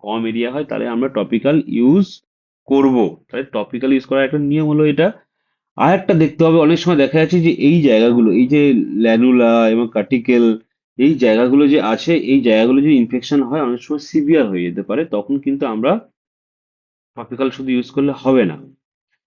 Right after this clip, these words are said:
ঠিক আছে? তাহলে আর কখন টপিক্যাল ইউজ করতে পারবো? আর এক টপিক্যাল ইউজ, যদি কোনো পেশেন্টের কন্ট্রাইন্ডিকেশন থাকে, ওরাল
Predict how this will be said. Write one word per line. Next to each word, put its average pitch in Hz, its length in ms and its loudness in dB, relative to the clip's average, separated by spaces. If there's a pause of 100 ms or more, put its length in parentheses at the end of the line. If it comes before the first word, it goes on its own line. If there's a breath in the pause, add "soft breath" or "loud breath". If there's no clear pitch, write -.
(120)
ঠিক 185 180 -2
আছে? 104 140 -6 (1300)
তাহলে 165 240 2 (460)
আর 175 160 2
কখন 175 160 0 (100)
টপিক্যাল 175 320 2
ইউজ 175 220 2
করতে 180 260 0
পারবো? 175 260 2
আর 131 100 0
এক 135 120 0
টপিক্যাল 139 260 2
ইউজ, 147 260 -2
যদি 127 100 0 (100)
কোনো 139 100 4 (120)
পেশেন্টের 139 440 -2 (120)
কন্ট্রাইন্ডিকেশন 143 880 2
থাকে, 95 260 -4
ওরাল 107 200 0